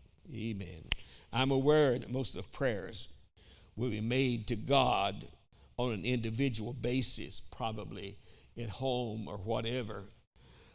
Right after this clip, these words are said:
Uh, but, uh, and I, and, and the Bible says, "Pray without ceasing," but it, doing understanding that, I mean,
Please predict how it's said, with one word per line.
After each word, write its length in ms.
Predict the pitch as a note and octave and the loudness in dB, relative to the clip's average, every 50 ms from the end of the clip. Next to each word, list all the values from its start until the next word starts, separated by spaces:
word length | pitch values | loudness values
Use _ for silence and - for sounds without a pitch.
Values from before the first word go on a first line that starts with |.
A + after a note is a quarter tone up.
| - - | -10 -6
Uh, 360 | - - - A2 - A2+ A2+ | -4 -2 0 0 -2 -2 -4
but, 340 | A#2 A#2 C3 - - - - | -4 -2 -4 -4 -2 -2 0
uh, 240 | C3+ A2+ A2 B2 A#2 - D#2 F2+ F2+ - - - - | 0 0 0 -2 -4 -6 -8 -10 -12 -14 -14 -8 -6
and 140 | - C3 | -4 -4
I, 100 | - C#2+ - - | -4 -4 -6 -6
and, 220 | - C3+ D3+ D#3 | -4 -4 -2 -2
and 480 | D#3+ - - D#3 C#3+ C#3 C#3+ C#3 - - - - - - - - - - | -2 -2 -2 -2 0 0 -2 -4 -6 -8 -14 -16 -18 -18 -18 -18 -16 -10
the 100 | - C3 | -6 -2
Bible 280 | A#2 A2+ D3 E3 F3+ E3+ | 2 4 6 6 6 4
says, 240 | - - D3+ C3 A2+ | 4 4 4 2 2
"Pray 320 | - - - D#3 C#3 C3+ | -2 -4 0 0 2 2
without 280 | B2 A#2 A#2+ A#2 G#2+ G2+ | 0 0 -2 -4 -2 -2
ceasing," 540 | - - - D3+ C#3 A2 - - G#2 G2+ G2+ | -2 0 0 0 0 0 -2 -4 -4 -4 -6
but 140 | G2+ A#2 - - - - - _ _ _ _ _ - - - - - - - - - - - - - - - - - G#2 - - | -6 -6 -8 -10 -14 -16 -20 _ _ _ _ _ -20 -20 -20 -20 -20 -20 -20 -20 -20 -20 -20 -20 -20 -20 -18 -16 -14 -12 -6 -2
it, 160 | C#3+ C3+ A#2+ | -2 0 2
doing 240 | C#3+ F#3+ F3 D#3 C#3 | 4 4 4 4 2
understanding 800 | C3 C#3+ C#3+ B2 A#2+ A2 - - C3+ C3 C3 A#2+ G#2+ G2 F#2 F#2 | 2 0 0 0 0 0 0 2 2 2 2 0 -2 -4 -6 -8
that, 240 | F#2 G2 F2 - - - - - - _ _ _ _ _ - | -8 -8 -8 -10 -12 -16 -20 -20 -20 _ _ _ _ _ -8
I 40 | A#2 | -4
mean, 460 | A2+ A2+ A2 G#2+ G#2+ G#2 G2+ - | -2 -2 -2 -2 -4 -6 -8 -10